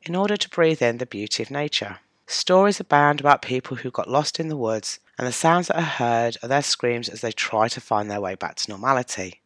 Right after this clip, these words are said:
One such story is that of a group of students went into the trees in order to find the source of the noises.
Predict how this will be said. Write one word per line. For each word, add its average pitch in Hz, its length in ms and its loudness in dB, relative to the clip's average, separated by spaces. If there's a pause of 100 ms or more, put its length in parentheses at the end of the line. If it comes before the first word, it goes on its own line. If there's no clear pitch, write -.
(120)
One 180 200 2
such - 280 -2
story 156 440 2
is 113 120 -4
that - 120 2
of 117 120 -10
a 131 40 -12
group 175 320 -2
of 185 100 -4
students 151 800 -4
went 127 340 -2
into 190 180 -6
the 196 100 -4
trees 139 380 2
in - 200 -12
order 185 320 -2
to - 100 -8
find 147 280 -2
the 151 40 -8
source 190 520 -4
of 123 40 -6
the 117 60 -6
noises. 147 680 -6